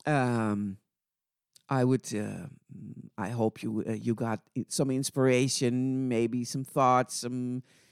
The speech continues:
some new ways of thinking at th-, uh, t-, uh, of things, uh, maybe new ways of looking at children. Because, you know, if you see children, especially the really young ones,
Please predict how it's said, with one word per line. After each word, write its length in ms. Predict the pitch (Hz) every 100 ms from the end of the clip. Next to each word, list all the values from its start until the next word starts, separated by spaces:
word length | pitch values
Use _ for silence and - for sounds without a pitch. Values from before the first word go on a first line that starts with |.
| -
some 320 | - - 143 151
new 220 | 190 190
ways 400 | 175 165 160 147
of 100 | 147
thinking 460 | 190 196 190 170
at 160 | 160 -
th-, 100 | -
uh, 400 | 156 151 147 143 123
t-, 80 | -
uh, 180 | 107 135 -
of 160 | 156
things, 480 | - 147 135 147 139
uh, 180 | 127 127
maybe 440 | 147 196 196 170 165
new 340 | 170 180 196
ways 460 | 196 180 180 165 147
of 160 | 131
looking 560 | 143 156 190 - 170 123
at 160 | 135
children. 560 | - 185 233 208 120 - - _ - -
Because, 560 | 196 202 147 143 -
you 320 | 131 151 151 135
know, 400 | 117 117 120 - 87 -
if 560 | 80 - 180 - -
you 460 | 180 175 160 151 139 _ _ _ _ -
see 400 | - 254 233 214
children, 640 | - 202 202 156 143 139
especially 680 | 160 - 226 240 - 175 156
the 120 | 135
really 320 | 123 139 117
young 320 | 104 117 120
ones, 540 | 101 85 78 101 -